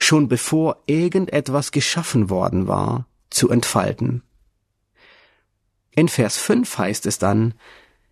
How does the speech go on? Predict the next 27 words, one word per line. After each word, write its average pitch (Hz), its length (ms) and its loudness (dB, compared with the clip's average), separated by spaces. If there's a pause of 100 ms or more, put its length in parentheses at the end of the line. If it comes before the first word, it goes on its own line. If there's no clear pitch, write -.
(120)
dass 127 220 2
er 120 180 2
uns 117 540 -2
vorher 160 1500 0 (120)
bestimmt 120 580 2
hat, - 460 -12 (580)
einfach 123 540 0
weil 107 160 2
es 107 100 -2
sein 101 260 -2
eigener 107 540 2
Wille 98 300 -2
war. - 320 -8 (1080)
Aus 120 220 2
diesem 165 480 2
Willen 180 300 2
heraus 104 800 -2
sagt 113 380 2
der 101 100 2
Vater, 107 640 0 (480)
„Ich 120 160 4
werde 107 300 2
einige 139 360 2
Menschen 127 380 0
erschaffen 131 720 -2 (260)
und - 220 2
erlösen 127 720 2